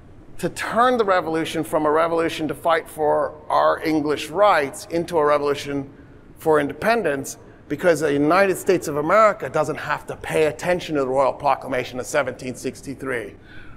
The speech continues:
We can cancel it, slaughter the Native Americans, take Kentucky,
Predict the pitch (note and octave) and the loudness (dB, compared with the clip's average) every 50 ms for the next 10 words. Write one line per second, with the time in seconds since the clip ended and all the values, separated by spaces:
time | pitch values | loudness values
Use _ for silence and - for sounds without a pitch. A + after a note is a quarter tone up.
0 | - - C#3 C#3+ - D#3 D3+ C#3 B2 A2+ A2+ - - - - - - - - - | -8 -4 -2 0 2 2 0 0 0 -4 -8 -10 -12 -12 -12 -12 -10 -10 -6 -2
1 | - G3 G#3+ A3+ G#3+ - - - C#3+ C3+ B2 A2+ - - - - - - - G3+ | 0 2 2 2 0 -2 -4 -4 -2 -2 -2 -4 -8 -14 -20 -16 -14 -6 0 2
2 | G3+ G#3 A3 G#3+ G3 D#3+ D#3 D3+ C#3+ C#3 C3+ B2+ C3 B2+ B2+ B2 B2 C3+ B2+ A2+ | 4 6 6 4 4 0 0 -2 -2 -2 -2 -2 0 0 0 0 0 -4 -8 -10
3 | - - - G#3 A#3 A#3 - - F3 D3+ - D#3 C#3+ C3 - - C3 B2+ A#2 | -10 -2 2 4 4 4 2 -2 -12 -6 -2 0 0 0 0 -4 -8 -8 -8